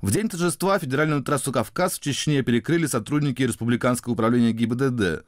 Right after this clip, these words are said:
Однако одна легковушка все же выехала на перекрытую трассу. Она врезалась в бронированный автомобиль участников церемонии. По данным источников «Новой газеты», выехавшего навстречу кортежу водителя госпитализировали.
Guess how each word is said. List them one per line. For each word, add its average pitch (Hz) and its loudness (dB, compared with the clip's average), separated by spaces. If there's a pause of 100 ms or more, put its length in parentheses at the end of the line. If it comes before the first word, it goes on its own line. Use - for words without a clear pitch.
(340)
Однако 151 0
одна 151 0
легковушка 147 0
все 131 0
же 127 0
выехала 127 2
на 107 2
перекрытую 120 0
трассу. 95 -2 (340)
Она 123 2
врезалась 131 2
в 104 -8
бронированный 120 2
автомобиль 120 0
участников 110 -2
церемонии. 98 0 (580)
По 123 -2
данным 180 0
источников 143 -2
«Новой 143 2
газеты», 147 0
выехавшего 147 0
навстречу 131 0
кортежу 127 0
водителя 131 0
госпитализировали. 107 0